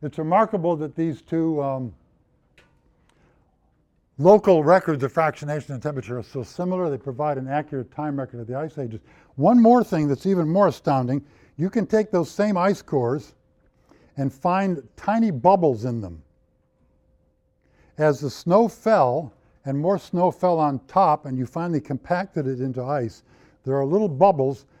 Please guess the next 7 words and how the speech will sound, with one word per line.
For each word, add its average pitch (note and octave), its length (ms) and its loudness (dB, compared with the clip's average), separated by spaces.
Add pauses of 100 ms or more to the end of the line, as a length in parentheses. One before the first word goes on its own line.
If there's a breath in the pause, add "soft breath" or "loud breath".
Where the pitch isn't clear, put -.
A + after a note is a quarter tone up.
(120)
that C3+ 260 -4
trap F3+ 600 0 (380)
samples E3 640 -6
of C#3 100 -4
the C3+ 200 -8
ancient D#3 340 -6
atmosphere. A2 720 -12